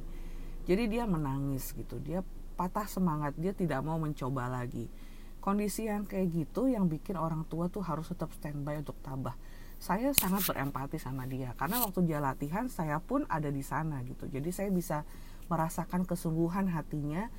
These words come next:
kerja kerasnya. Tapi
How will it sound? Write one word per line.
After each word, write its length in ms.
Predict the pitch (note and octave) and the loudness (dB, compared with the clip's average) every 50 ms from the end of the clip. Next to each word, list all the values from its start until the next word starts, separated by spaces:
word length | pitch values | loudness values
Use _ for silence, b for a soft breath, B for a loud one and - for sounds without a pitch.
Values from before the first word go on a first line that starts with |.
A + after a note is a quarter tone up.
| B B B B - | B B B B -2
kerja 400 | - E3+ F3 E3 D#3 E3 D#3 - | 2 2 4 4 4 4 2 0
kerasnya. 640 | - - C3+ C3 C#3 - - D3 D3 D#3 F#3+ B3 B B B B B B B B B B B B - - | -2 -2 -2 -2 -2 -2 -2 -2 0 0 0 0 B B B B B B B B B B B B -4 -2
Tapi 480 | F3 D#3 - - C4+ D4+ D#4+ D#4 - | -2 -2 0 4 4 4 4 4 0